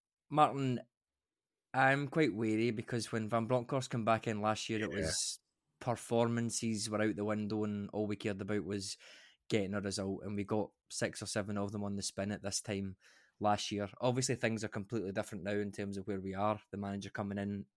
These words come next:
Speaker 1: injury situations, players that we've got available, finances, all that sort of stuff. Um, is it just a case of we win these two games, let's forget about it and, and get over it? The injuries are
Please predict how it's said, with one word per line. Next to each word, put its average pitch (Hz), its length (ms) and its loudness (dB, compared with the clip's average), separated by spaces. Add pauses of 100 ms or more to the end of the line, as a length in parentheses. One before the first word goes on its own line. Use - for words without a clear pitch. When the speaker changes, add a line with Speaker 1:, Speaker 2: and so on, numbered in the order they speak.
(120)
Speaker 1:
injury 110 360 2
situations, 107 920 -2
players 113 320 2
that 104 120 -4
we've 104 160 -4
got 110 260 4 (400)
available, 107 600 2
finances, 110 560 0
all 107 120 2
that 98 100 0
sort 95 180 -4
of 98 80 -6
stuff. - 280 -2 (480)
Um, 101 320 0 (560)
is 139 180 6
it 175 120 8
just 156 160 -2
a 165 80 2
case 165 240 6
of 147 380 0 (180)
we 120 160 2
win 123 220 6
these 120 180 2
two 123 180 2
games, 120 520 2
let's 113 260 2
forget 113 320 0
about 117 240 2
it 117 140 2
and, 104 280 -2
and 104 180 -4
get 110 140 2
over 113 240 2
it? 117 120 4 (360)
The 110 140 0
injuries 110 440 2
are 107 220 6